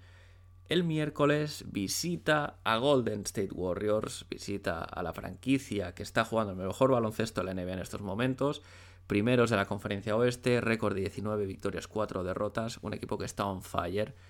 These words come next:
con lo cual habrá que ver cómo se enfrenta a los Portland Trail Blazers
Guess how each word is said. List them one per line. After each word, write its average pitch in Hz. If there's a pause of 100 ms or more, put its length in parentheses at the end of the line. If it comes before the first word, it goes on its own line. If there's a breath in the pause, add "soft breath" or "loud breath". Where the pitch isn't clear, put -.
(140 soft breath)
con 87
lo 80
cual 101 (300 loud breath)
habrá 85
que 98
ver 95
cómo 107
se -
enfrenta 90
a 80
los 76
Portland 95
Trail 98
Blazers 101